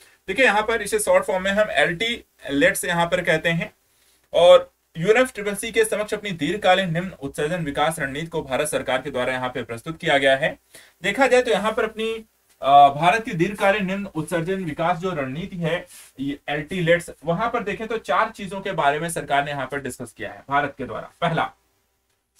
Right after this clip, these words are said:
संचयी वैश्विक greenhouse gas उत्सर्जन में भारत के ऐतिहासिक योगदान अगर देखे जाए तो यहाँ पे नगण्य है। विकास के लिए भारत की ऊर्जा जरूरतें यहाँ पर काफी अधिक हैं और भारत विकास के लिए निम्न कार्बन रणनीतियों को आगे बढ़ाने हेतु प्रतिबद्ध है,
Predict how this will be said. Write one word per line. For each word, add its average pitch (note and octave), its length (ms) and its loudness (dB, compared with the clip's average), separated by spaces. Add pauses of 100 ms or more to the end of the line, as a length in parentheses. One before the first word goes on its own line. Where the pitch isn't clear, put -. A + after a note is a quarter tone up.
(420)
संचयी A3+ 420 0
वैश्विक G#3 460 -2 (260)
greenhouse G3+ 640 -2
gas D3+ 340 2 (140)
उत्सर्जन D#3+ 540 -4
में G3+ 180 -6
भारत C#3+ 360 0
के G3 60 -8
ऐतिहासिक C3 800 -4
योगदान B2 480 -4
अगर D#3+ 280 -8
देखे D#3+ 260 -10
जाए E3 180 -4
तो D#3 60 -10
यहाँ D3 160 -6
पे D#3+ 120 -6
नगण्य C#3+ 320 -6
है। E3 200 -12 (640)
विकास A3 340 2
के C4+ 60 -6
लिए B3 120 0
भारत F#3 320 0
की G#3+ 60 -14
ऊर्जा F3 360 0
जरूरतें C#3+ 380 -4
यहाँ E3+ 220 -4
पर E3 140 -6
काफी C#3+ 480 -6
अधिक D#3+ 360 -2
हैं D#3+ 180 -6 (500)
और E3 200 4
भारत F#3+ 400 2
विकास F#3 340 0
के A#3 80 -10
लिए G#3+ 120 -4
निम्न G3 280 -6
कार्बन F3 440 -2
रणनीतियों D#3 520 -8
को G#3 120 -6
आगे E3 240 -2
बढ़ाने C#3+ 360 -6
हेतु E3+ 240 -4
प्रतिबद्ध C#3 460 -6
है, G#2+ 160 -10